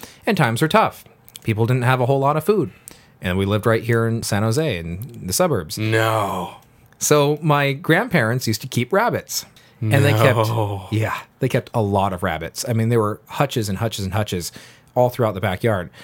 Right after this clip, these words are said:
Speaker 1: And even after the Depression was long gone, you know, into the nineteen seventies and to the early eighties, my grandparents continued to keep rabbits. So when my mom, who, by the way, loved rabbits,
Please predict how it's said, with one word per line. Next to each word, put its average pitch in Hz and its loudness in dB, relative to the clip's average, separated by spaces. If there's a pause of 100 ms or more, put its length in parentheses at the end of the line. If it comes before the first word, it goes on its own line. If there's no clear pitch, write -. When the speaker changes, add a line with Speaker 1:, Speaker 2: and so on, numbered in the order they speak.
(340)
Speaker 1:
And 139 2
even 180 2
after 160 0
the 117 2
Depression 127 0
was 107 -2
long 101 2
gone, 117 2 (500)
you 127 2
know, - 0
into 110 0
the 113 4
nineteen 104 0
seventies 113 0
and 98 -2
to 110 -2
the 95 -2
early 98 -2
eighties, 123 0 (320)
my 120 2
grandparents 104 0
continued 90 -2
to 101 -2
keep 95 -6
rabbits. 156 -2 (240)
So - 2
when 147 2
my 139 2
mom, 131 0 (340)
who, 151 4
by 151 6
the 139 2
way, 117 2 (340)
loved 131 4
rabbits, 110 -2